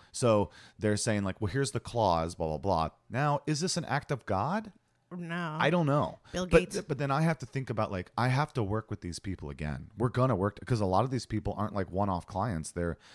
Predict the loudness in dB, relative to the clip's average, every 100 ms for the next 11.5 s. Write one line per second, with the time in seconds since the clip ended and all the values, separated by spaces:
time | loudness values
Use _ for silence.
0 | -20 -16 -8 -6 -4 -4 -2 -2 -4 -8
1 | -8 -8 -10 -12 -20 -20 -20 -6 -2 0
2 | -2 -4 -4 -4 -4 -6 -10 _ _ _
3 | -2 2 2 0 -2 -2 -2 0 -2 -4
4 | -4 -4 -4 -4 -6 -6 -6 -6 -4 -6
5 | -6 -10 -14 _ _ -4 2 2 2 0
6 | -2 -4 -8 _ _ -4 -2 -2 -4 0
7 | 2 2 0 0 0 2 2 0 0 -2
8 | 0 0 0 0 -2 -4 -14 -6 0 2
9 | 2 2 0 0 0 0 -2 -4 -4 -4
10 | -6 -6 -6 -4 -4 -4 -4 -4 -6 -6
11 | -6 -6 -6 -8